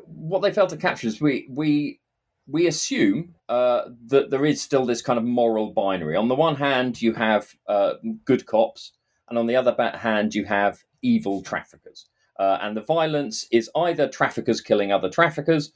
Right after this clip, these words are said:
or it's the state, uh, attempting to kind of crack down on these traffickers. But in actual fact, what's going on is a bit more complicated than that. Everyone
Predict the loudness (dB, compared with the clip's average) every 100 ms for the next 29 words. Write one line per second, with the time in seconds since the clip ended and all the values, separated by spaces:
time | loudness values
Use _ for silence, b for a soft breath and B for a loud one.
0 | _ _ -2 0 2 0 -2 -6 -6 -4
1 | -2 -2 4 6 6 2 -14 _ _ _
2 | -2 0 0 -4 -4 -2 -2 -2 -4 -2
3 | -4 -4 -4 -2 2 2 0 2 4 4
4 | 0 0 -2 0 -4 -4 -4 -4 -6 -20
5 | -2 0 2 0 -2 0 2 2 -2 2
6 | 4 4 2 -4 -4 -2 -2 -2 0 0
7 | -2 -6 -8 -10 -20 -20 -20 -20 _ b
8 | b b 4 2 -4 0 0 -2